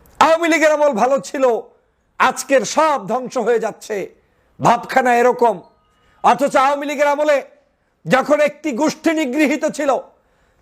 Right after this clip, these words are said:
তখন এই সকল মানবতাবাদী কোনো নেতাকে, কোনো রাজনৈতিক কর্মীকে বক্তব্য দিতে আমরা দেখি নাই। আলেমরা জেলে কথা বলে নাই,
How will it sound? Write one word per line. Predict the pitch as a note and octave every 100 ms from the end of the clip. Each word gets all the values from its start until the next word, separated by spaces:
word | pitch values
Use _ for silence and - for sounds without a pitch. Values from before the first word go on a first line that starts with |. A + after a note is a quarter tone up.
| -
তখন | C#4 D4+ D#4+
এই | D#4
সকল | C4 D4 D#4 D4
মানবতাবাদী | C#4 D#4 D#4+ D4+ D4+ C#4+ C#4
কোনো | C#4 C#4+
নেতাকে, | C4 C#4+ E4 D#4 G#3+ C3+ _ _ _ _ _ _
কোনো | C4 D4+
রাজনৈতিক | D4+ C#4+ A#3 D#4 C#4+ -
কর্মীকে | E4 F4 F4 D#4+
বক্তব্য | D4 B3+ - C4 B3+
দিতে | A#3 A#3
আমরা | G#3+ G3+
দেখি | F#3 -
নাই। | F3 C3 - _ _ _ _ _ _ _ _
আলেমরা | F#3 C4 C4 C4
জেলে | G3+ B3 A3+
কথা | A#3+ A3+
বলে | C4+ C4+ A#3+
নাই, | F#3+